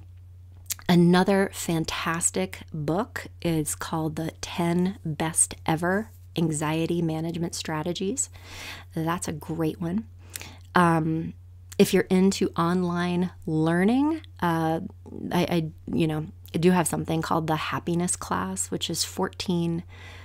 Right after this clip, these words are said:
on, <laughs> fourteen, believe it or not, online sessions with me where I show you kind of how to develop cognitive skills,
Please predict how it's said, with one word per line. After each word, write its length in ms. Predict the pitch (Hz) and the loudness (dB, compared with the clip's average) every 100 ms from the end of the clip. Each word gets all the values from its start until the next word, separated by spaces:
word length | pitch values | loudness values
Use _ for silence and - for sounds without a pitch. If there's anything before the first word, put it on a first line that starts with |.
| - - - | -20 -8 0
on, 240 | 170 185 | 4 4
<laughs> 200 | - 175 | 2 -2
fourteen, 800 | - - - 175 - - 160 139 | -2 -6 -6 -6 -4 0 0 0
believe 220 | 143 160 | 0 0
it 80 | 170 | 2
or 60 | 151 | 0
not, 240 | 143 - 262 285 269 233 - | -2 -4 -4 0 0 -2 2
online 480 | 165 202 185 165 170 | 6 8 8 6 2
sessions 640 | 180 175 - 151 151 156 - | 0 -2 -2 0 0 -2 -2
with 180 | 156 165 | -2 4
me 400 | 208 190 - - | 6 6 4 0
where 240 | 160 160 156 | 0 0 -2
I 220 | 160 - - - - | -4 -8 -12 -18 -6
show 320 | - - 175 | -2 2 4
you 340 | 180 - - - | 4 0 -4 -6
kind 180 | - 165 | -6 -6
of 80 | - | -4
how 480 | - - 165 165 165 | -2 2 4 4 2
to 120 | 185 | 0
develop 720 | 160 147 147 147 165 - - - | 0 0 0 0 -2 -6 -12 -12
cognitive 540 | - 165 170 170 175 - | -2 0 2 -2 -4 -6
skills, 580 | - 170 165 165 160 | -4 -2 0 0 -2